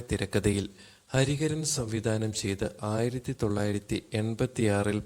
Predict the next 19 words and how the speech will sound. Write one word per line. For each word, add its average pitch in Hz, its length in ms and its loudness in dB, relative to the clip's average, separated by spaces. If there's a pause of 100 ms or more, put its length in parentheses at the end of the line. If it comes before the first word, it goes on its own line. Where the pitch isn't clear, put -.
പുറത്തിറങ്ങിയ 98 640 0 (600)
പഞ്ചാഗ്നി 139 720 -2
എന്ന 110 140 -6 (160)
ക്ലാസിക് 113 520 -2
സിനിമയുടെ 98 480 2 (500)
വിശേഷങ്ങൾ. 98 680 0 (320)
ഈ 131 120 4
സിനിമയുടെ 151 580 2 (220)
കഥയുടെ 143 520 2 (140)
തീവ്രത 117 400 4 (100)
കൊണ്ടും 98 260 0 (480)
ഗീത, 127 340 2 (340)
മോഹൻലാൽ 113 540 2 (180)
എന്നിവരുടെ 107 540 2 (140)
അവിസ്മരണീയ 113 720 2 (140)
പ്രകടനം 104 520 0
കൊണ്ടും 98 260 0 (580)
ഇന്നും 160 260 0 (120)
പ്രേക്ഷക 120 580 2